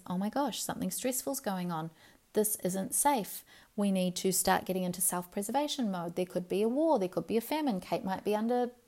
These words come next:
under, uh, you know, her survival is at risk." So it can slow your um, metabolism down and cause you,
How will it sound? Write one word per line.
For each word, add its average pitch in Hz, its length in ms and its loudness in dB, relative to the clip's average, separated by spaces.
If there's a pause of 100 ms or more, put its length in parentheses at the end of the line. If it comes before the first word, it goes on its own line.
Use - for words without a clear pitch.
(120)
under, 233 440 2 (420)
uh, - 360 -10 (200)
you 226 140 2
know, 202 160 2
her 233 140 4
survival 240 520 2
is 185 120 0
at 165 120 0
risk." 165 340 0 (380)
So 220 580 8
it 208 200 6
can 208 240 0
slow 240 580 4
your 185 680 2 (340)
um, 170 600 -6
metabolism 180 760 0
down 190 560 2 (100)
and 196 460 0
cause 233 380 2
you, 196 300 2